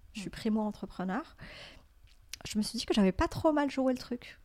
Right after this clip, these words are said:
Speaker 1: que j'avais eu, euh, la présence d'esprit, par exemple, de faire signer des N D A. Donc, euh, N D A, c'est Non-Disclosure Agreement, et c'est un, un, tout simplement un accord de confidentiali-, de confidentialité, pardon. J'ai fait, j'ai fait signer plein d'accords de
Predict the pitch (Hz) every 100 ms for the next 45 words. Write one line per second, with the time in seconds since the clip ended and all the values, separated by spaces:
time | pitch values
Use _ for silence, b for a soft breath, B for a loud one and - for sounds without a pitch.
0 | - - - - - 208 214 202 208 214
1 | 233 247 202 190 - 202 202 190 190 -
2 | 233 196 190 214 208 185 202 - 202 196
3 | 196 - 190 185 175 196 277 247 185 -
4 | 190 175 B B B B - 202 190 208
5 | 233 - 190 - - 185 208 208 202 190
6 | - 208 196 202 180 170 190 190 220 269
7 | - - 185 - 180 - 180 180 - 202
8 | 196 202 190 185 233 202 196 196 - 180
9 | - - 190 165 - - - 180 - 175
10 | 175 170 170 165 220 180 185 262 - -
11 | - - - - - - B B B B
12 | - 185 196 190 - 170 180 208 196 185
13 | 190 214 226 214 - 208 180